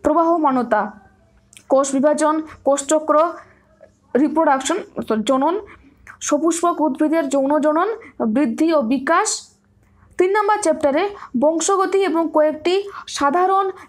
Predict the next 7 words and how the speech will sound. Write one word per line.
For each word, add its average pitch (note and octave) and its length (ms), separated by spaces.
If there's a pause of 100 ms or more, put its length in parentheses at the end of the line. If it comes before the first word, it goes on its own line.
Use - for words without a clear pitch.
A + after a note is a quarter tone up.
(160)
জিনগত E4 460 (140)
রোগ, B3+ 160 (420)
বংশগতি, D#4 600 (400)
কয়েকটি C4 320 (520)
সাধারণ C#4 380 (360)
জিনগত A#3+ 340 (120)
রোগ। G3+ 140